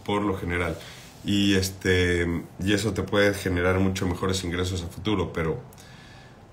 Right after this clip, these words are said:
eh, te, yo diría,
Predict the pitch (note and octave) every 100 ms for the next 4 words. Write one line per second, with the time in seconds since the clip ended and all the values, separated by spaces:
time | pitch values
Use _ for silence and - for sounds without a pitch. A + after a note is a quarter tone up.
0 | - - - - - F#2 F#2 F2 E2+ D#2+
1 | - - - - G2 - - - - -
2 | G2 A2+ A#2 A2+ A#2 A2+ - -